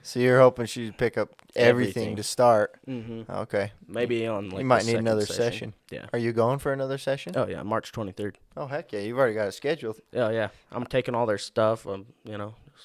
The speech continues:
Speaker 1: Yeah, the, the drink and the tea and everything.
Speaker 2: Yeah, they got me, like, the iced tea or whatever it is, and that's super nasty, but I drink it with honey.
Speaker 1: <laughs> Yeah.
Speaker 2: And then take the adrenaline support, T R X, lion's mane mushroom twice a day.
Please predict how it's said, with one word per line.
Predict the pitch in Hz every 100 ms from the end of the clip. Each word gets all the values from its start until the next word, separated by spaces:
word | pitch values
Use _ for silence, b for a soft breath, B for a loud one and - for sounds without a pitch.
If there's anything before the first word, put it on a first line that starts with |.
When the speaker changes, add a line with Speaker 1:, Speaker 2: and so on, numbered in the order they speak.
| _ b b
Speaker 1:
Yeah, | 110 113 107
the, | - 123 123 117 -
the | 113 110
drink | 104 113 117 123 -
and | 113 110
the | 107
tea | - 120 123
and | 120
everything. | 120 120 127 135 -
Speaker 2:
Yeah, | 101 101
they | 101
got | 101 107
me, | 90 101
like, | 101 92
the | 98 90 80
iced | 104 98 -
tea | - 101 95
or | 90
whatever | 92 90 98 98
it | 95
is, | 95 95 - -
and | -
that's | 95 -
super | - 101 92
nasty, | 92 90 - 101
but | 98
I | 92 90 98 _
drink | - 98 104
it | -
with | 92
honey. | 104 92 104 110
Speaker 1:
<laughs> |
Yeah. | 110 104 104 - -
Speaker 2:
And |
then | 104 101 -
take | 113 107
the | 104
adrenaline | 101 123 120 117 113
support, | - - 104 107 - _
T | - 113
R | 107 104
X, | 104 101 - - - - _
lion's | 95 110 113 110
mane | 110 107
mushroom | 107 95 117 107 104
twice | - 107 104 -
a |
day. | 104 104 101